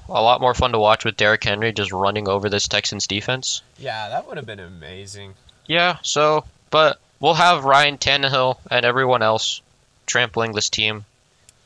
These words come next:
Speaker 2: I've got this franchise in Madden where I keep setting the franchise rushing record every year.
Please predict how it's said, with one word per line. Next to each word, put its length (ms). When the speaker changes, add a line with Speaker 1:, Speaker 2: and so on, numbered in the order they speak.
Speaker 2:
I've 180
got 240
this 200
franchise 920
in 120
Madden 680
where 120
I 100
keep 220
setting 500
the 380
franchise 600
rushing 400
record 420
every 300
year. 320